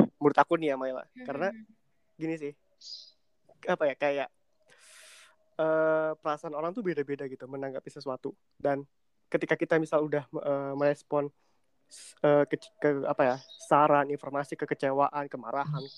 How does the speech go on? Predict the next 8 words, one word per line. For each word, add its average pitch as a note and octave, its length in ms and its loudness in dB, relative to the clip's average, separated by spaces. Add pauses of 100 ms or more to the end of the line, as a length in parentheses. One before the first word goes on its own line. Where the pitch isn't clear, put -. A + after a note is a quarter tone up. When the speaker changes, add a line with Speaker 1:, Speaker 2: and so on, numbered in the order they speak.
(280)
Speaker 1:
kebencian, D#3+ 720 0 (400)
eh, D#3 160 0
teman-teman D3+ 480 -2
ke D3 160 -4
imas D#3 240 -6
Pi C#3+ 160 -8
gitu C3+ 160 -8
ya, C3+ 80 -14